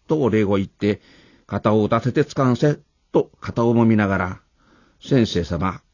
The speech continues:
今日のお話はどんなお話でござんしたな」と尋ねました。天功さんは、「おじいさん、年がよると気が短くなって、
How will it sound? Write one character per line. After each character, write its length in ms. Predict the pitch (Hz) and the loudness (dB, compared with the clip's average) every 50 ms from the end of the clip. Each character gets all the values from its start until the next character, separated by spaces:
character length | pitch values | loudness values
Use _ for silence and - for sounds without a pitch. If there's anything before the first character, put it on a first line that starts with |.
| _ _ _ _ _ _ _ _ - | _ _ _ _ _ _ _ _ -2
今 200 | 147 170 196 180 | 2 2 4 4
日 40 | |
の 120 | 165 127 101 | 4 2 0
お 80 | 104 | 0
話 340 | 95 101 101 104 98 - - | 0 0 0 -2 -2 -2 -2
は 220 | 101 110 104 - - | 0 0 0 -2 -4
ど 200 | - - 113 131 | -4 -2 -2 0
ん 100 | 165 190 | 0 0
な 80 | 196 214 | -2 -2
お 60 | 156 | -2
話 360 | 151 160 160 151 156 151 - | -2 -2 -2 -2 -4 -2 0
で 80 | 135 127 | 0 2
ご 100 | 110 107 | 2 2
ざ 120 | 101 113 | 2 0
ん 60 | 101 90 | 0 -2
し 60 | - | -2
た 100 | - 98 | -4 -2
な」 220 | 127 143 143 - _ _ _ _ - | -2 -2 -4 -6 _ _ _ _ -8
と 120 | - 185 | -6 -4
尋 220 | - - 87 90 | -4 -6 -6 -6
ね 100 | 82 85 | -8 -8
ま 120 | 87 - - | -8 -10 -12
し 100 | - - | -14 -18
た。 100 | - - _ _ _ _ _ _ _ _ _ _ _ _ _ _ _ _ _ _ _ _ _ _ _ _ _ _ _ _ _ - | -20 -20 _ _ _ _ _ _ _ _ _ _ _ _ _ _ _ _ _ _ _ _ _ _ _ _ _ _ _ _ _ 0
天 140 | 117 110 104 | 2 2 2
功 180 | - 92 95 | 2 -2 -4
さ 140 | 90 - 92 | -4 -4 -4
ん 80 | 90 87 | -4 -4
は、 220 | 90 90 95 - - _ _ _ _ _ _ _ _ - | -4 -6 -8 -12 -16 _ _ _ _ _ _ _ _ -10
「お 120 | 80 92 | -8 -6
じ 160 | 87 95 95 | -2 -2 -2
い 40 | 87 | -2
さ 140 | - 95 87 | -4 -4 -6
ん、 240 | 82 73 - - - _ _ _ _ _ _ _ _ _ - | -6 -6 -10 -12 -16 _ _ _ _ _ _ _ _ _ -8
年 260 | - 113 - - 139 | -6 -6 -6 -4 -4
が 140 | 101 101 95 | -4 -2 -2
よ 120 | 101 104 | 0 0
る 120 | 101 107 | 0 -2
と 160 | - - 104 101 | -2 -2 -4 -4
気 140 | - - | -4 -4
が 120 | 107 139 151 | -2 0 0
短 380 | 156 170 170 190 175 - 180 | 0 0 -2 -2 -4 -4 -4
く 100 | 175 151 | -2 -2
な 120 | 113 107 98 | -2 -2 -2
っ 40 | - | -4
て、 380 | _ _ - 98 98 98 - | _ _ -4 -4 -4 -4 -6